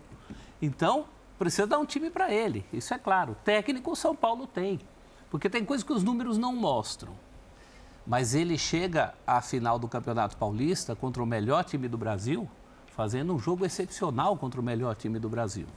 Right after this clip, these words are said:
Outra coisa que os números não mostram,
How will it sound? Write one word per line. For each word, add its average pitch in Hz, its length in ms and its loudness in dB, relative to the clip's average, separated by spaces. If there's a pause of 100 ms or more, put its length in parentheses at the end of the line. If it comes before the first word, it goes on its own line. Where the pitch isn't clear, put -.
(640)
Outra 143 240 -2
coisa 185 240 2
que 190 80 -2
os 175 120 2
números 180 340 0
não 175 180 0
mostram, 160 580 0